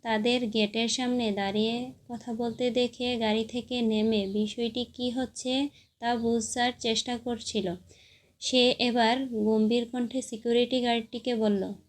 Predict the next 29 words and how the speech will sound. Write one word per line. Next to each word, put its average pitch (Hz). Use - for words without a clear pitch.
"তুমি 247
যাও, 208
আমি 220
দেখছি।" 220
এটা 247
শুনে 254
সিকিউরিটি 240
গার্ডটি 226
চলে 226
গেল। 202
লেথ 226
এবার 233
তাদের 233
দিকে 240
তীক্ষ্ণ 254
দৃষ্টিতে 247
তাকিয়ে 226
গাম্ভীর্যপূর্ণ 233
কণ্ঠে 247
বলল, 202
"কি 254
দরকার 262
উমাইর 247
ভাইয়ের 240
সাথে? 208
তা 233
আমাকে 220
বলতে 214
পারেন।" 196